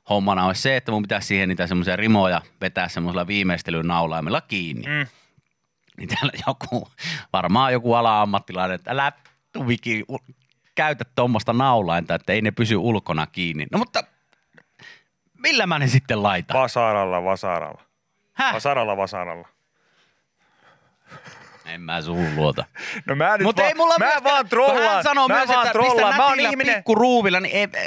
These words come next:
Speaker 1: ei, löytyyks niin pientä nättiä ruuvia, ettei se paistas läpi siitä?
Speaker 2: Ei mulla siis, mulla on niinku, mulla on siis ainakin
Speaker 1: Eihän
Speaker 2: itellä
Speaker 1: semmosia siis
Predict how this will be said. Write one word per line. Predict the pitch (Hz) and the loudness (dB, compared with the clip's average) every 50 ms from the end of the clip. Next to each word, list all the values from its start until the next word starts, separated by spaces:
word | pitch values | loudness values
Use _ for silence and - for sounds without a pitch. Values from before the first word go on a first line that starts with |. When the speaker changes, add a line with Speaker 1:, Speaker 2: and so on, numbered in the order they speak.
| - 64 - | -8 -6 -4
Speaker 1:
ei, | - 233 226 | -2 0 2
löytyyks | 240 285 311 302 - 262 226 180 - | 2 2 2 0 0 -2 -2 0 2
niin | 226 233 233 208 170 | 2 4 4 2 2
pientä | - 214 214 202 175 170 | 0 0 0 2 0 0
nättiä | 160 170 180 175 - _ 156 147 147 | 0 0 -2 -2 -2 _ 0 2 2
ruuvia, | 143 170 170 160 147 131 123 120 | 4 4 4 4 4 4 2 0
ettei | 120 - 123 120 | 0 -2 -2 -2
se | 127 | -2
paistas | 127 - - 160 156 151 139 - 107 - - | -2 -2 0 0 2 0 0 -4 -6 -4 -4
läpi | 139 135 - - 117 104 90 | -4 -4 -2 -2 -2 -2 -2
siitä? | - - 92 82 76 - - - | -2 -2 -2 -2 -2 -2 -4 -4
Speaker 2:
Ei | 104 107 113 113 | -2 -2 -2 -2
mulla | 117 117 120 123 123 123 | -2 -4 -2 -2 -2 -2
siis, | 120 160 170 156 | -2 -2 -4 -4
mulla | 175 190 214 240 | -4 -4 -2 -2
on | 247 | -2
niinku, | 233 226 - 208 214 208 - | -2 0 0 0 0 0 -2
mulla | - 202 202 226 233 208 | -6 -6 -4 -4 -2 -2
on | 202 190 | -2 0
siis | 180 190 180 165 175 | 0 0 0 0 0
ainakin | 180 185 180 175 165 | 0 0 0 0 0
Speaker 1:
Eihän | 160 151 170 - | 0 0 0 0
Speaker 2:
itellä | 170 165 151 147 | 2 0 2 2
Speaker 1:
semmosia | 143 127 - - 110 107 107 | 0 -2 -2 -2 -4 -4 -4
siis | 107 113 110 - | -6 -8 -10 -12